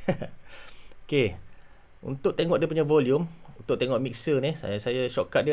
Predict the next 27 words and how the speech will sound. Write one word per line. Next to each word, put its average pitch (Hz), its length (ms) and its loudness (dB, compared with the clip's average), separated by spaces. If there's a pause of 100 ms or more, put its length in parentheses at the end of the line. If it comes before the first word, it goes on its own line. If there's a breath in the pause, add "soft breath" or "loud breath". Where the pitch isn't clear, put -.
F 135 220 0 (100)
three, 139 320 -2
eh, 170 160 -8
F - 320 -4
three. 147 320 -6 (960 soft breath)
So 160 480 2
untuk 139 400 -2
tengok 156 320 2
dia 147 160 2
punya 147 400 0
volume 165 400 2
dia 170 80 0
dekat 143 240 0
sini, 131 240 -2
metronom 123 480 0
ni. 107 80 0 (1200)
Ya. 139 240 -2 (1700)
Okey, 113 260 -6
sini 127 240 -4
dia 120 160 -2
punya 117 240 -4
volume 113 560 -2
dia. 101 120 -4 (1600)
So - 240 -6
kalau 120 160 4
kita 113 160 -10
tekan 113 720 -2